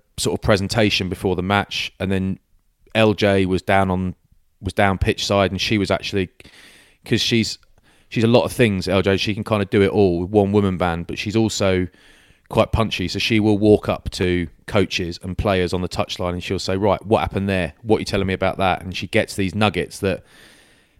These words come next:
I think a lot of us, like, ex-players might be a little bit like, "Oh, you can't approach the lads when they're, they've just come off, or you can't ask the coach when they're forty nil down, 'What's that sub about?'" She's just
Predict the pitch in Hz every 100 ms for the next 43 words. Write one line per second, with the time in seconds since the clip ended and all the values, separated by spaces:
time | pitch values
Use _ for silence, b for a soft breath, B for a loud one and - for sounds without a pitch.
0 | - 98 123 107 107 110 90 104 - -
1 | 98 107 - - 113 95 85 101 - 95
2 | 92 - 98 92 - 110 104 95 - 104
3 | - 104 92 98 101 90 - 92 92 92
4 | 90 b b b b 98 104 - - 98
5 | 90 - - 95 - 113 90 95 - -
6 | 101 85 98 95 95 - _ - 104 92
7 | 95 92 98 92 90 87 b b b b
8 | b b 104 - 95 - 104 92 87 85
9 | 80 - 107 - 92